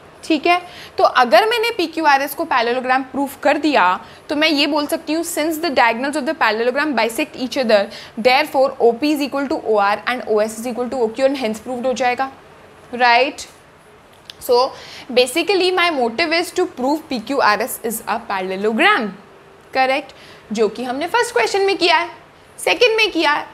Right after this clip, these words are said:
थर्ड में किया है, तीनों में किया है, राइट? बस, but उसके लिए हमें एक चीज़ और चाहिए, क्या? हम डायगोनल एसी को ज्वाइन कर देते हैं, ठीक है। तो यहाँ पर मैं एक और चीज़ लिख देती हूँ, एसपी and also join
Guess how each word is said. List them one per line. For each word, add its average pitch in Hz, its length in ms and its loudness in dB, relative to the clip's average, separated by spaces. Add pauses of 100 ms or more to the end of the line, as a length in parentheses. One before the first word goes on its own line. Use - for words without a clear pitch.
(280)
थर्ड 415 340 4
में 403 120 -2
किया 320 200 0
है, 294 180 -4 (300)
तीनों 285 240 -2
में 415 160 0
किया 339 200 0
है, 285 160 -6 (380)
राइट? 294 340 2 (260)
बस, 254 320 2
but 320 220 -2
उसके 311 260 -2
लिए 370 160 2
हमें 381 260 0
एक 311 280 -2
चीज़ 349 240 0
और 214 140 4
चाहिए, 220 440 0 (220)
क्या? 339 260 4 (320)
हम 330 200 -2
डायगोनल 254 460 2
एसी 269 260 -4
को 359 120 -2
ज्वाइन 226 300 -2
कर 202 100 -6
देते - 300 -16
हैं, - 120 -18 (360)
ठीक 320 160 -2
है। 415 100 4 (300)
तो 294 60 -2
यहाँ 277 280 4
पर 294 120 0
मैं 302 220 2 (300)
एक 277 240 0 (100)
और 247 220 0
चीज़ 302 280 -2
लिख 240 120 0
देती 220 320 0
हूँ, 466 180 -2 (400)
एसपी 254 560 0 (280)
and 339 420 4 (140)
also 226 420 -4 (220)
join 208 340 -4